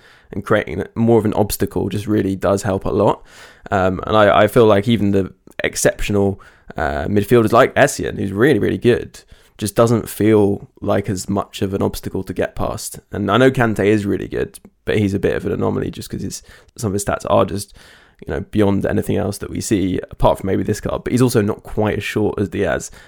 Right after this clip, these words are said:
I think, for me, even Kante is gonna be surpassed by these bulkier centre midfielders. So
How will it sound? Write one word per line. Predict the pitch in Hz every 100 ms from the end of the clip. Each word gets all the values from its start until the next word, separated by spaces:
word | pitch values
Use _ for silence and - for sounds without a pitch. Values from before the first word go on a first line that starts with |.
| _ -
I | 104
think, | - 104 - - - _ _ _ _ _ -
for | -
me, | 117 127 80 104 - - - - _
even | - 117 101
Kante | 110 110 104 - 65 - -
is | 117 - -
gonna | 110
be | 98 - 117 -
surpassed | - - 101 104 -
by | 98
these | - 101 - _
bulkier | 107 101 - - -
centre | 117 107 104
midfielders. | 101 - 104 104
So | - 110